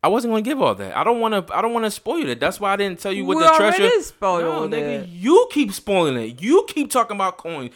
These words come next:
Speaker 1: You keep talking about actual events that's happening. I said a treasure and how much it's worth. I give him the Alzheimer's.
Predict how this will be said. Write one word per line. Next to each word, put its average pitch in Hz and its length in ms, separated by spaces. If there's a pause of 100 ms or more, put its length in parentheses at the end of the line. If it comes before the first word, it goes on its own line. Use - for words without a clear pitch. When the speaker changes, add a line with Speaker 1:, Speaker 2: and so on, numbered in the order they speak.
(160)
Speaker 1:
You 311 280
keep 392 160
talking 277 180
about 247 260
actual 226 380
events 208 300
that's 208 160
happening. 208 480 (240)
I 214 100
said 240 220
a 202 80
treasure 185 520
and 160 140
how 208 140
much 220 200
it's 196 140
worth. 185 300 (200)
I 151 120
give 185 200
him 240 120
the 226 180
Alzheimer's. 147 680